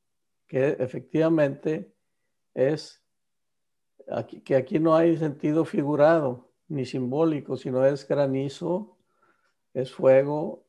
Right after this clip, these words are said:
y mezclados con sangre sobre la tierra.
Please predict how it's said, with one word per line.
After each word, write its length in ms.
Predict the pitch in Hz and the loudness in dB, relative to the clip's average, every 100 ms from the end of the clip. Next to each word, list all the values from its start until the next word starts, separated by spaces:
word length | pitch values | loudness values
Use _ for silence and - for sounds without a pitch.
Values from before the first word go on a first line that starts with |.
| _ _ | _ _
y 720 | 156 156 151 147 143 143 - - | -10 -8 -10 -8 -8 -8 -10 -12
mezclados 560 | 139 127 - 135 135 135 | -10 -10 -4 0 0 0
con 240 | - 131 | -8 -6
sangre 380 | - 123 131 127 | -4 -4 -2 -6
sobre 320 | 127 127 127 | -4 -4 -2
la 200 | 123 123 | -2 -4
tierra. 540 | - 143 143 147 127 | -4 -4 -4 -8 -16